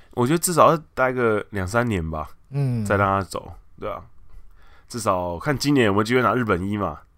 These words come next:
Speaker 1: 对。
Speaker 2: 啊，
Speaker 1: 如果有拿到，
Speaker 2: 拿到了，或许
Speaker 1: 拿到了可能，
Speaker 2: 可以快一点，这样。
Speaker 1: 哎，拿到了可能，哎，两年，拿两年就让你去。
Speaker 2: 啊，啊，啊。
Speaker 1: 没拿到可能稍微再拼一下。
Speaker 2: 啊哈。
Speaker 1: <laughs> 对。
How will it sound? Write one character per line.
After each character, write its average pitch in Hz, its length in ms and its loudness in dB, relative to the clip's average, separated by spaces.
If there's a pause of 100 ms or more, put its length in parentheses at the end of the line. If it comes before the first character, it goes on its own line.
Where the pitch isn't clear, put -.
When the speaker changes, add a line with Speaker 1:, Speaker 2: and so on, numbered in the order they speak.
Speaker 1:
对。 98 160 -4 (640)
Speaker 2:
啊， 98 140 0
Speaker 1:
如 143 80 4
果 165 100 8
有 127 100 6
拿 110 120 4
到， 135 280 8
Speaker 2:
拿 117 60 6
到 117 80 2
了， 110 260 -4 (240)
或 - 180 0
许 117 120 -2
Speaker 1:
拿 127 80 4
到 175 160 6
了 139 60 8
可 113 100 2
能， 101 100 6
Speaker 2:
可 107 60 6
以 - 20 6
快 98 40 4
一 - 20 2
点， 92 240 -2
这 95 60 -4
样。 98 140 0 (220)
Speaker 1:
哎， 107 140 -6
拿 104 160 0
到 151 160 0
了 120 80 4
可 101 100 0
能， 90 280 0
哎， 101 180 -2
两 85 200 -2
年， 85 240 -4 (180)
拿 82 200 -8
两 101 180 0
年 101 180 2
就 95 40 0
让 92 140 0
你 95 100 -2
去。 107 80 -2
Speaker 2:
啊， - 40 -2
啊， - 20 -6
啊。 - 400 -16
Speaker 1:
没 131 160 0
拿 151 160 0
到 156 180 4
可 110 100 -2
能 95 240 -4
稍 113 140 0
微 104 100 2
再 104 60 4
拼 98 260 4
一 85 60 -4
下。 90 180 -4 (520)
Speaker 2:
啊 95 180 -2
哈。 110 400 2
Speaker 1:
<laughs> - 160 -16
对。 95 160 -10